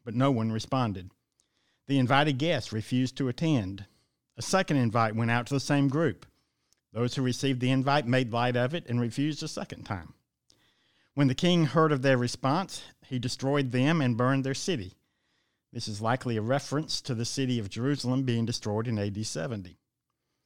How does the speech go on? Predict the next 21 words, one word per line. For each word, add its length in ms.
Then 160
the 80
king 300
told 220
the 80
servants 380
to 120
go 220
and 100
invite 320
anyone 440
they 120
could 140
find 400
and 120
bring 280
them 180
to 100
the 80
wedding 300
feast. 420